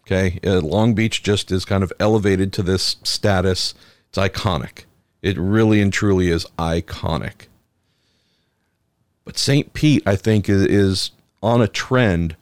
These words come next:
where we need to recognize that if we're talking about a street race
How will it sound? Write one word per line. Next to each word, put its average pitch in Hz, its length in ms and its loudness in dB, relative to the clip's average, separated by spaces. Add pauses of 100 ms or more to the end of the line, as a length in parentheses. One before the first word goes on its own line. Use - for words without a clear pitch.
(140)
where 95 280 2
we 104 240 2
need 98 460 0
to 92 540 -2 (100)
recognize 90 1080 -2 (520)
that 87 100 -4
if 87 140 -4
we're 90 60 -2
talking 107 340 -2
about 90 260 0
a 85 100 -2
street - 420 -2
race 82 440 -2